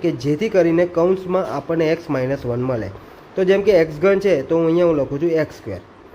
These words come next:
બરોબર? શું કર્યું? એક્સ ઘન છે પછી મેં શું લખ્યું? એક્સ સ્ક્વેર. અને આમ ના સમજ પડે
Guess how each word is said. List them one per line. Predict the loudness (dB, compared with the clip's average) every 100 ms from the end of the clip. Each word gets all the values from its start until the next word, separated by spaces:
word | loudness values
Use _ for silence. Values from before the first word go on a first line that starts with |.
| -20 -8
બરોબર? | -2 0 2 0 -4 -20 -20 -20 -20 -20 -6
શું | 0
કર્યું? | 2 2 -2
એક્સ | -4 -4 0
ઘન | 2 4
છે | 2
પછી | 0 2
મેં | 2 4
શું | 2
લખ્યું? | 0 0 0
એક્સ | 2 0
સ્ક્વેર. | -2 -8 _ _ _ _ _ _ 0 2 2 0 0 0 6
અને | 8
આમ | 8 8
ના | 8
સમજ | 8 8 6
પડે | 6 2 2